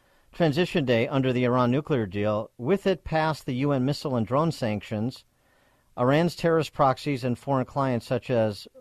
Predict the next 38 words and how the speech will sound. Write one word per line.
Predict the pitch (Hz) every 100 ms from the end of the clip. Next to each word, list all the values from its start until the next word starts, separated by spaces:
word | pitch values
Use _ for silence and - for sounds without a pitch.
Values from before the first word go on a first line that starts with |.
| -
Vladimir | 107 120 117 113 104
Putin | - 156 113
send | - 135 127
their | 113
regards, | 98 95 120 123 104 87 76 - -
is | 113 92
what | 101 92
the | 95
Wall | 95
Street | - 90
Journal | 110 104 85
opined. | 87 - 87 82 92 - _ _ _ _ _ _ _ _ _ _ _ -
Uh, | 120
going | 98 131 120 120
on, | 120 120
uh, | 117 104 107 117 -
continuing | - 123 135 113
on | 113 104
just | 101 -
a |
bit, | 78 127 113 98
a |
core | - 196 190
problem | - 160 160 143 120
with | -
the |
twenty | - 131 107
fifteen | 123 - 117 104
nuclear | 120 131 101
talks | - 90 90 - - _ _ _ _ _ _ _
was | 147 139
the | 156 131 -
key | - 180 175 170 - _ _ _ -
restrictions | 131 - 170 - 139 127 127
were | 120
allowed | 117 117 117
to | - 131
sunset, | - 170 180 - 113 78